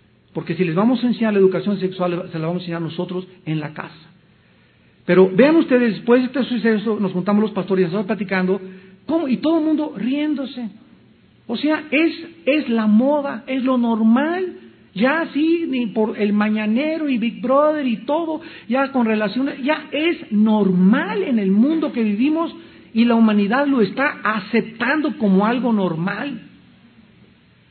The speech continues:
Y no podemos nosotros, los que formamos parte de la familia de Dios y que hemos sido llamados a entrar por la puerta angosta, ir con esa mayoría de gente y sobre todas las cosas no podemos quedarnos callados.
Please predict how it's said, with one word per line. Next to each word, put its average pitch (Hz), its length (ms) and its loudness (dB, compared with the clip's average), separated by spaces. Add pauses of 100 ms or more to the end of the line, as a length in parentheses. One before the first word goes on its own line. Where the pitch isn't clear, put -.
Y 247 140 8
no 311 400 8
podemos 262 500 4
nosotros, 220 680 0 (260)
los 202 160 4
que 196 100 -2
formamos 214 420 2 (140)
parte 254 320 0
de 226 40 0
la 196 100 0
familia 190 380 -2
de 175 120 -4
Dios 196 320 0 (240)
y 202 100 2
que 240 120 2
hemos 277 200 4
sido 262 160 2
llamados 226 460 2
a - 20 -2
entrar 214 300 -4
por 202 140 2
la 185 100 2
puerta 240 320 -2
angosta, 202 720 0 (240)
ir 339 340 6
con 226 260 2
esa 240 320 2
mayoría 202 460 0
de 185 140 0
gente 214 420 -4 (260)
y 202 120 2
sobre 196 240 4
todas 233 200 2
las 233 140 0
cosas 214 320 0
no 311 200 6
podemos 254 360 0
quedarnos 208 460 -2
callados. 220 880 0